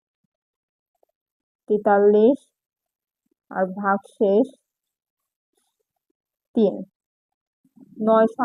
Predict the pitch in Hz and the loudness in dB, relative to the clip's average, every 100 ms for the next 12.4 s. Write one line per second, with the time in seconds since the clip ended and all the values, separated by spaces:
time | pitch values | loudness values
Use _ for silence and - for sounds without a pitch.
0 | 226 - 226 240 - 233 247 247 226 208 | -2 -2 0 -2 -2 -6 -4 -2 2 2
1 | 196 - 214 214 214 226 214 - 226 226 | 0 -4 -4 -2 -2 -4 -8 -4 -4 -2
2 | 220 220 220 240 _ 220 190 240 - _ | -2 0 0 -2 _ -4 -2 -4 -8 _
3 | _ _ - 214 214 214 - 247 311 - | _ _ -8 -2 -2 -2 -4 -4 -4 -10
4 | _ _ - 202 202 220 - - _ _ | _ _ -12 -12 -10 -12 -14 -18 _ _
5 | _ _ _ 240 233 202 208 214 233 208 | _ _ _ -4 0 0 0 -2 -2 -4
6 | 220 208 175 - - _ _ _ _ - | -8 -10 -10 -12 -18 _ _ _ _ -4
7 | 226 254 240 208 202 240 233 226 226 226 | -2 0 0 -2 -2 -2 0 -2 -2 -2
8 | 226 247 214 220 _ 254 277 254 247 226 | -2 -2 -6 -10 _ -4 -2 -4 -6 -8
9 | 247 202 208 202 202 220 220 226 196 214 | -4 -2 -2 -4 -4 -6 -6 -6 -2 -2
10 | 214 208 208 226 214 220 262 - _ _ | -2 -2 -2 -2 -6 -6 -6 -12 _ _
11 | _ _ 226 220 220 214 208 240 - _ | _ _ -2 0 0 0 -2 -4 -6 _
12 | 220 196 190 202 | -4 0 2 2